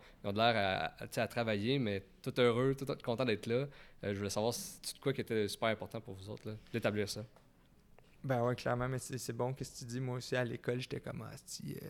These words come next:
Speaker 2: qu'est-ce que ça veut dire dans le concret ? » Mais je pense qu'il y a beaucoup plus de parallèles à faire dans, si t'as fait du sport ou si t'as été dans des groupes, euh, de danse, de musique ou, euh, même en famille, là, tu sais, euh,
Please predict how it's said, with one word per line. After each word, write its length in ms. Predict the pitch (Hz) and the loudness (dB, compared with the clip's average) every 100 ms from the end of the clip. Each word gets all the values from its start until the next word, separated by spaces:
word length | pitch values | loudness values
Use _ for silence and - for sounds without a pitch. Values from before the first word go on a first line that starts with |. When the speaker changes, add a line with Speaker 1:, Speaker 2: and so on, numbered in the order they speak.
| 156 147 135 - - - | -12 -10 -10 -12 -18 -10
Speaker 2:
qu'est-ce 180 | 131 - | -6 -6
que 60 | 131 | -4
ça 160 | 127 | -4
veut 120 | 123 | -4
dire 220 | 123 123 127 | -4 -4 -4
dans 140 | 127 | -4
le 80 | 123 | -6
concret ? » 540 | 127 120 123 123 131 | -6 -6 -8 -6 -4
Mais 320 | 143 123 120 120 123 - - | -2 -4 -6 -8 -12 -16 -18
je 80 | - | -4
pense 160 | 131 | -2
qu'il 100 | 131 | 0
y 40 | 120 | -2
a 20 | |
beaucoup 220 | 120 - | -4 -8
plus 180 | - 127 | -6 -2
de 100 | 120 | 0
parallèles 520 | 117 120 117 117 120 | 2 0 2 2 2
à 100 | 120 | 0
faire 260 | 117 123 123 | 0 -2 -2
dans, 380 | 123 120 120 120 - - _ - - - - - - | -4 -4 -6 -10 -14 -20 _ -20 -20 -20 -20 -20 -18
si 140 | - - | -10 -4
t'as 100 | 123 | -4
fait 160 | 127 | -4
du 100 | 127 | -6
sport 440 | 131 - 127 127 123 | -8 -2 -2 -2 -4
ou 80 | |
si 140 | 123 - | -6 -4
t'as 80 | 127 | -2
été 180 | 117 120 | 0 -2
dans 160 | 117 | -2
des 120 | 117 | -4
groupes, 400 | 113 120 120 - | -4 -4 -6 -6
euh, 260 | 131 127 131 - 135 131 | -6 -4 -6 -8 -8 -8
de 60 | |
danse, 340 | 123 123 127 120 | -6 -6 -6 -4
de 120 | 123 | -4
musique 540 | 123 120 123 123 - | -4 -4 -4 -6 -8
ou, 180 | - 127 | -8 -6
euh, 40 | - 135 135 - _ _ - - - - - | -6 -8 -12 -18 _ _ -20 -20 -20 -12 -4
même 240 | 123 120 | -2 0
en 240 | 117 120 | -2 -4
famille, 500 | 123 123 120 120 131 | -2 -2 0 -2 -2
là, 120 | 147 147 | -4 -4
tu 100 | - | -4
sais, 160 | 127 123 | 0 2
euh, 260 | 123 123 | 2 0